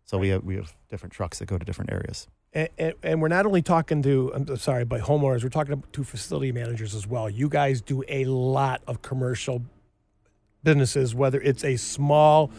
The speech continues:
Speaker 2: seven hundred
Speaker 1: Yes.
Speaker 2: square foot home or a huge hospital.
Speaker 1: Every
Speaker 2: Correct?
Speaker 1: day we
Speaker 2: Every
Speaker 1: do
Speaker 2: day.
Speaker 1: commercial work. That's a very large division that we have. We do, um, a lot of hospitals, a lot of schools, a lot of high rises, um, and then also we do a ton of work with restoration. So if someone has a,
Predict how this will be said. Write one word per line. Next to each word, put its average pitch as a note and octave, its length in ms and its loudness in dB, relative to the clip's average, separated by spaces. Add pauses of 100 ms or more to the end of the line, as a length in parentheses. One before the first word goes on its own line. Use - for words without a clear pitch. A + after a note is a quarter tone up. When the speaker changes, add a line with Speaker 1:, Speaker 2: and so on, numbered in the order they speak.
(160)
Speaker 2:
seven E3 360 4
hundred D3 160 4
Speaker 1:
Yes. - 120 0
Speaker 2:
square D#3 200 6
foot D3+ 260 0
home D#3+ 540 4 (340)
or E3+ 280 8
a D3 180 0
huge D#3 480 0
hospital. C3+ 680 -2
Speaker 1:
Every G#2 280 2
Speaker 2:
Correct? G2+ 40 -4
Speaker 1:
day E2+ 300 0 (140)
we G2 60 -10
Speaker 2:
Every G2 140 -6
Speaker 1:
do - 40 -10
Speaker 2:
day. - 40 -12
Speaker 1:
commercial F#2 360 -8
work. E2 140 -12
That's F2+ 140 -10
a F2 40 -10
very G#2+ 220 0
large G#2 280 2
division F#2 360 -4
that F#2 100 -6
we F2+ 100 -6
have. F2 360 -6
We G2 80 -8
do, F2+ 380 -6
um, F2 220 -8
a F2 60 -10
lot G2 200 2
of F#2 60 0
hospitals, G2 440 -6
a F2+ 80 -12
lot F#2+ 120 -6
of G#2+ 60 -6
schools, G2+ 480 -4 (560)
a - 20 -6
lot G#2 100 0
of F#2+ 80 0
high G#2+ 140 2
rises, G#2+ 680 0 (100)
um, F#2 440 -6 (320)
and G#2+ 120 -2
then C3+ 140 2
also C#3+ 300 -2
we B2 160 -4
do B2+ 340 -2
a - 80 -14 (320)
ton G#2+ 160 -8
of G#2+ 60 -2
work G#2+ 240 -2
with A#2 140 -6
restoration. A#2+ 600 -6
So G2 200 -4
if F#2 100 -6
someone G2+ 260 -2
has G2+ 320 -2
a, - 460 -18